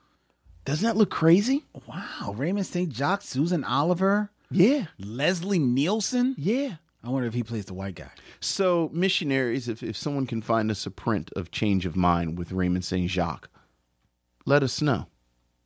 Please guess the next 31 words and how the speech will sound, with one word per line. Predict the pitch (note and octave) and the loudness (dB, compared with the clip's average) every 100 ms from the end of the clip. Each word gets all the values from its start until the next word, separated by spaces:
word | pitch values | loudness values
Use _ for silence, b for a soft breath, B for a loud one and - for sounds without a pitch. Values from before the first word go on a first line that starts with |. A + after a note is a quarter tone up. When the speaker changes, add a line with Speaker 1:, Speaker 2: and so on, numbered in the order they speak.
| _ _ _ _ _ _ _ _ _ G#2+ | _ _ _ _ _ _ _ _ _ -10
Speaker 2:
Mm. | D3+ F2 - _ _ - | -8 -8 -14 _ _ -14
Speaker 1:
So | - G3 | -2 0
I | F#3 G3 | 2 0
quite | - - C4+ - - | -6 -2 0 -2 -2
honestly | E3 F3+ D#3+ C#3+ G#2+ - | 0 0 0 0 -2 -4
did | A#2+ C#3 G#2+ | -2 0 0
not | B2 A#2+ - | 0 0 0
know | A2 G#2+ G#2+ B2+ - _ _ _ | 0 0 0 -4 -8 _ _ _
what | G#2+ A#2+ | 0 2
I | A2+ | 2
was | A#2 | 0
gonna | G2+ A2 | -2 -4
choose | G#2 - A2+ A2 | -2 -2 -2 -4
for | - | -4
next | A#2+ A#2+ - | -4 -4 -8
week. | C3+ C#3+ - - | -8 -8 -12 -16
Speaker 2:
Okay. | F#2+ F2+ F2+ A2 B B B B - | -14 -10 -10 -12 B B B B 2
Speaker 1:
But | C#3 A#2+ | 2 4
then | D#3 D3 C#3 | 4 4 2
in | B2 | 0
the | A2 | 2
letters, | A2 A#2+ B2+ F#2+ F2+ F2 - - - _ _ _ _ - | 2 4 4 4 0 -4 -8 -12 -16 _ _ _ _ -4
and | G#2+ | 0
I | |
forget | A2 A2+ G#2+ G2 | 0 0 2 2
which | G2+ - | 0 -4
missionary | G#2 F#2+ - G2+ F#2 F#2+ | -4 -2 -2 -4 -2 -2
mentioned | F2+ F#2 F#2 - D2+ | -2 -2 -4 -6 -8
it, | C#2+ | -10
somebody | - G2+ F#2+ F#2 E2+ | -4 0 2 2 0
mentioned | F#2+ F#2 - F2+ | -2 -4 -6 -8